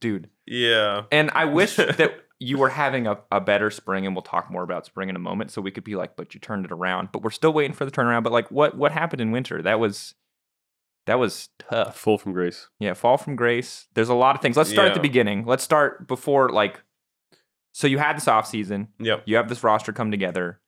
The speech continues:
Speaker 2: Yep.
Speaker 1: Did you guys have a lot of time to practice ahead of time? Were you caught off guard by how hard stage games were? Did you have higher expectations, or did you think that there might be trouble or that this could be difficult before you guys actually stepped on stage in spring?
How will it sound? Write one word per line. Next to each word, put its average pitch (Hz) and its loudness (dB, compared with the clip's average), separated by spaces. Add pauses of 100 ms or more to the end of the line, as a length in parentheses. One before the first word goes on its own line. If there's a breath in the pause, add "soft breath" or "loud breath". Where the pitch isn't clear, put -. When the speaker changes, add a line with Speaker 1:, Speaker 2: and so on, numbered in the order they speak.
(160)
Speaker 2:
Yep. 107 -6
Speaker 1:
Did 113 -8
you 131 0
guys 151 2
have 156 -2
a 131 6
lot 110 6
of 113 -4
time 127 -2
to 123 -8
practice 127 -4
ahead 127 -8
of 113 -10
time? 117 -6
Were 107 -4
you 113 -2
caught 123 2
off 120 2
guard 98 2
by 101 2
how 98 0
hard 92 -2 (120)
stage 95 -6
games 120 -8
were? 135 -2
Did 98 -12
you 85 -8
have 90 0
higher 104 2
expectations, 110 -6
or 92 -4
did 101 -6
you 110 0
think 110 -4
that 95 -6
there 98 0
might 90 -2
be 95 -6
trouble 90 -2 (460)
or 101 -4
that 98 -10
this 101 -10
could 104 -2
be 92 -4
difficult 90 -6
before 90 -6
you 87 -6
guys 82 -2
actually - -8
stepped - -10
on - -10
stage - -12
in - -16
spring? - -18